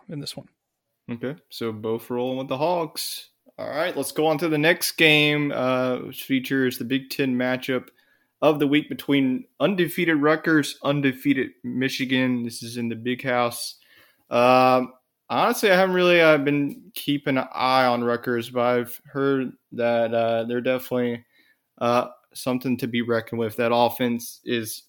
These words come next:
Speaker 2: very legit. I don't think, uh, they're really,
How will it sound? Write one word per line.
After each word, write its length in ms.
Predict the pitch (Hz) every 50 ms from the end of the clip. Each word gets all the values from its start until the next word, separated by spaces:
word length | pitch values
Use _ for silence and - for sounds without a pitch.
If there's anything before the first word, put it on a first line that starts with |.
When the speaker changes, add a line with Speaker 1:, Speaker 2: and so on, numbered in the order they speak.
| _ -
Speaker 2:
very 380 | - 113 110 123 123 123 123
legit. 460 | 120 117 117 110 113 123 123 123 117 -
I 140 | - 117 117
don't 140 | 123 143 -
think, 260 | - 123 120 120 -
uh, 240 | 127 120 117 117 117
they're 160 | 117 120 113
really, 400 | 117 120 120 117 117 117 113 113